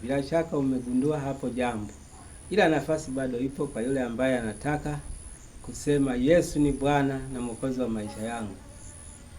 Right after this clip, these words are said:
na asiogope watu, asijali watu. Yesu siku ya mwisho atamwambia Baba yake, "Huyu ni wangu."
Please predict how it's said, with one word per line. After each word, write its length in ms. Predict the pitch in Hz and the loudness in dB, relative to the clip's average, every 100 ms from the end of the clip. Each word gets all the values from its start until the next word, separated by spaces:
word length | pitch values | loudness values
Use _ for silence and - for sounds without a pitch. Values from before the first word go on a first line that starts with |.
| - - - - | -18 -18 -16 -8
na 140 | 123 | -4
asiogope 720 | 127 127 131 135 139 156 147 | -4 -2 -2 0 4 2 4
watu, 380 | 131 120 107 - - - - - - - - - - - - - - - - - - | 2 2 -2 -10 -16 -18 -18 -18 -18 -18 -18 -18 -18 -18 -16 -16 -16 -18 -18 -18 -12
asijali 600 | 113 - 123 135 156 143 | -10 -8 0 6 6 6
watu. 420 | 131 131 127 - - - - - - - - - - - - - - - | 4 0 -4 -10 -16 -20 -20 -18 -16 -16 -18 -18 -18 -18 -18 -18 -16 0
Yesu 300 | 143 143 143 | 2 2 -4
siku 280 | - 139 147 | -8 0 2
ya 120 | 135 | 4
mwisho 300 | 135 131 131 | 4 2 -2
atamwambia 640 | 120 117 113 110 117 113 110 - | -4 -6 -4 -4 -6 -6 -8 -8
Baba 180 | 107 110 | -6 -4
yake, 220 | 113 107 - - | -4 -4 -8 -6
"Huyu 200 | 131 127 | -4 -2
ni 100 | 120 | -2
wangu." 320 | 107 107 104 | 0 2 0